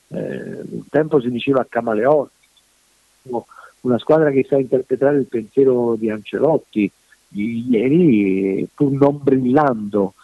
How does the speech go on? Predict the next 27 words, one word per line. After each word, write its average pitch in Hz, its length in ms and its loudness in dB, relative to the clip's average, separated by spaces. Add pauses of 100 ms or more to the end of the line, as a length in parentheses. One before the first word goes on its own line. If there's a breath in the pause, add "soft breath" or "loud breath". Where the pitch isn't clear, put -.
(260 loud breath)
in 104 180 -20
tanti 143 420 -2
dei 113 140 -4
suoi 131 260 2
elementi 117 580 0
nel 185 140 -4
complesso 120 640 -2
come 107 220 -4
squadra, 147 460 0
ha - 60 -2 (360 soft breath)
avuto 123 560 2
la 117 120 2
freddezza 139 560 -2
di 123 460 -2
segnare 120 360 0
un 117 100 -6
gol 127 200 2
a 110 80 0
cinque - 460 -2
minuti 123 380 -4
dalla 113 200 -6
fine, 139 300 -4
quando 95 220 -8
ormai 113 340 -2 (440)
il - 100 -12
risultato 120 560 -2
sembrava 117 600 -2